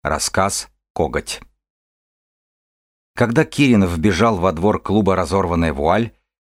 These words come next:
из своих покоев ему навстречу вышла встревоженная Ола с арбалетом в руках. "Ола, где Морея?" "Ой, как ты меня напугал. У меня чуть сердце не остановилось.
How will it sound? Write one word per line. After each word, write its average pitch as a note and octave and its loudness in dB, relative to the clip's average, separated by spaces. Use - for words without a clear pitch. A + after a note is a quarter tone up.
из A#2 0
своих A2 0
покоев G2+ 0
ему A2 4
навстречу F2 -2
вышла F#2 0
встревоженная D#2+ -2
Ола G#2+ 0
с - -4
арбалетом G#2 -2
в D#2 -2
руках. - -6
"Ола, D2 -2
где E2 0
Морея?" D2 -2
"Ой, - -6
как - -8
ты - -4
меня D2+ 0
напугал. C#2+ -6
У F#2 -2
меня G2 4
чуть - -6
сердце - -2
не E2 0
остановилось. E2 -4